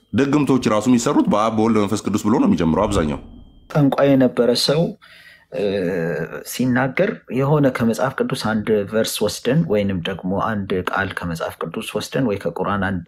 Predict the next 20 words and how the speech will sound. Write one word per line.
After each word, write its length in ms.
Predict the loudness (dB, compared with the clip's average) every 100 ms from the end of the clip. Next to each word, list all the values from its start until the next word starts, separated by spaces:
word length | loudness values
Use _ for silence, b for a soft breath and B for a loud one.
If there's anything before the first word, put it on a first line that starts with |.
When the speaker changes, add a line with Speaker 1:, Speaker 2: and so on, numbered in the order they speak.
| -6
Speaker 2:
ቨርስ 300 | -4 -4 -6 -10
ወስደን 400 | -10 -6 -4 -4
የሆነ 260 | -4 -2 -2 -2
ከአውዱ 320 | -2 -2 -2 -6
ውጪ 340 | -6 -4 -2
ማለት 320 | 0 -2 -8
ነው 140 | -18 -20 B B B B B B
Speaker 1:
እም። 140 | -4 0
Speaker 2:
ወስደን 500 | 0 0 2 2 4
ነው 160 | 4 2 0
ድግምትና 680 | -2 0 0 -2 -4 -2 0
ማንትራ 380 | 0 -2 -4 -2 -2 -6 -14 _ _ -18
የሚሰራው። 800 | -12 -8 -6 -6 -6 -4 -4 -6 _ B B B B B -2
Speaker 1:
አይከን 360 | 0 0 0 2
ሆኖ 120 | 2 2
ለተቀመጠ 520 | 2 2 2 2 2 2
ሰው 160 | 2
ሴቶችን 460 | 4 4 2 2 2
ይዞ 120 | 4
የሚሄድበት 580 | 4 4 2 2 0